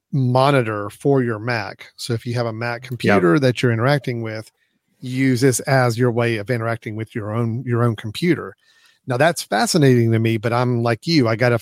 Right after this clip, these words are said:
Speaker 1: I, I need to see how that's gonna work in real world application. Can I use mouse and keyboard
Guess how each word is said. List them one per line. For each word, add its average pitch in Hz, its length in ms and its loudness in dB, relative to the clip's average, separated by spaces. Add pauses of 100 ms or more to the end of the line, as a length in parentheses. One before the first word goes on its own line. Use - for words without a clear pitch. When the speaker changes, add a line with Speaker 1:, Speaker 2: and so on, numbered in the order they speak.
(120)
Speaker 1:
I, 131 200 0
I 131 120 -2
need 131 240 2
to 127 40 -2
see 127 220 -4
how 117 160 -4
that's 113 200 -4
gonna 110 200 -4
work 107 340 -6
in 104 120 -8
real 104 280 -6
world 101 240 -4
application. 104 640 -6 (540)
Can 160 200 2
I 147 120 4
use 131 440 2
mouse 117 380 -2
and 120 180 -10
keyboard 110 640 0